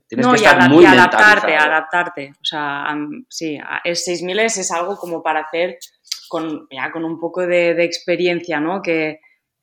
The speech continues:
Speaker 2: que hay mucha gente a veces que me decía, "Ay, pues quiero hacer la ruta, pásame el Excel", y es, "No te voy a pasar un Excel porque, no es porque no te lo quiera pasar, es porque yo sé lo que como, yo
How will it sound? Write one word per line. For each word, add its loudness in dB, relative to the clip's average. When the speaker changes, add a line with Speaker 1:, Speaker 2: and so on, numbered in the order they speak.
Speaker 2:
que -4
hay 2
mucha -4
gente -4
a 2
veces -2
que -10
me -4
decía, -2
"Ay, 0
pues -4
quiero 0
hacer -2
la 0
ruta, -2
pásame -2
el -2
Excel", -4
y -2
es, -8
"No -6
te -2
voy 2
a 4
pasar -4
un -4
Excel -6
porque, -4
no -4
es -2
porque -2
no -2
te -2
lo 0
quiera 0
pasar, 0
es -8
porque -4
yo -2
sé -4
lo 0
que -8
como, -2
yo -2